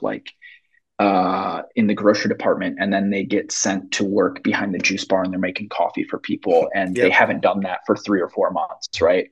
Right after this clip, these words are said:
Speaker 1: Or, you know,
Speaker 2: Yep.
Speaker 1: they're, they think that they're gonna be cashiering and then they get told that they gotta go back and, like, cut up vegetables in the kitchen for four hours, and they haven't done that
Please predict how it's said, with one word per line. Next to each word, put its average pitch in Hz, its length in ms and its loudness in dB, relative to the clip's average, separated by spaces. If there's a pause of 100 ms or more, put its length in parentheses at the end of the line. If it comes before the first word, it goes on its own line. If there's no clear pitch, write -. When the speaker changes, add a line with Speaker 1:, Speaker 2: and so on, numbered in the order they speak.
Speaker 1:
Or, 104 380 4 (260)
you 117 120 6
know, 101 120 2
Speaker 2:
Yep. 98 120 2
Speaker 1:
they're, 104 280 4
they 98 160 0
think 113 180 -6
that 113 100 -8
they're 107 100 -2
gonna 107 100 2
be 104 80 2
cashiering 113 600 0
and 107 100 0
then 104 340 -4 (160)
they 113 180 0
get 107 160 -4
told 110 220 0
that 110 120 -6
they 110 100 -2
gotta 104 220 -4
go 104 720 2 (340)
back 104 340 2
and, 101 540 0
like, 104 300 -2
cut 113 200 0
up 101 180 -2
vegetables 90 520 0
in 90 80 -4
the 82 80 -8
kitchen - 580 -6
for - 160 0
four 92 180 4
hours, 87 260 0
and 110 60 0
they 107 60 -2
haven't 113 260 2
done 90 200 0
that - 140 -4